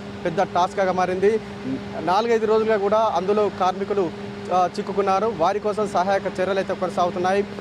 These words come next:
దాదాపు కేంద్ర రాష్ట్ర ప్రభుత్వాలకు సంబంధించి ఐదు టీంలు పనిచేస్తున్నాయి. ఐదు, ఐదు,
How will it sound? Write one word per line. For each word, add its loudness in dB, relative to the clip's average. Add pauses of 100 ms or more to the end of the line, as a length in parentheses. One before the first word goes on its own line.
(320)
దాదాపు 2 (320)
కేంద్ర 4
రాష్ట్ర 0
ప్రభుత్వాలకు -2
సంబంధించి 0 (360)
ఐదు 2
టీంలు 0
పనిచేస్తున్నాయి. 0 (320)
ఐదు, 2
ఐదు, 2